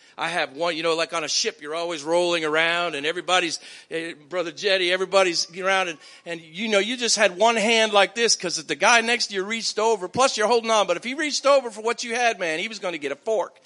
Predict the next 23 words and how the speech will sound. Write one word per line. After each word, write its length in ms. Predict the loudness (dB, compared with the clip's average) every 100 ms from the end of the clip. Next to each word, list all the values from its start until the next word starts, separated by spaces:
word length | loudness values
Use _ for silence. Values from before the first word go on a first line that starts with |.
| _ _ -6
in 140 | -4 -2
the 60 |
hand. 340 | -2 -2 -4 -2
I 120 | -2
still 420 | -2 -2 -2 -2
eat 160 | -4 -4
like 240 | -4 -4
that. 180 | -4 -8 -8 -6 0 2 2 -2 -2 0 4 4 4 2 2 -4 -8 -10
You 100 | 2
know, 100 | 4
because 440 | 4 2 2 2 -2 -8
<laughs> 180 | -20 0
after 280 | 4 6 6
a 100 | 4
while, 500 | 8 8 8 6 2
I'm 80 | -8
sorry, 280 | -8 -8 -4
<laughs> 20 |
I'm 200 | -4 -4 -10 -8
gone. 320 | -4 -2 -2
I'm 160 | -2
really 220 | 0 -2 -2
gone. 280 | -4 -6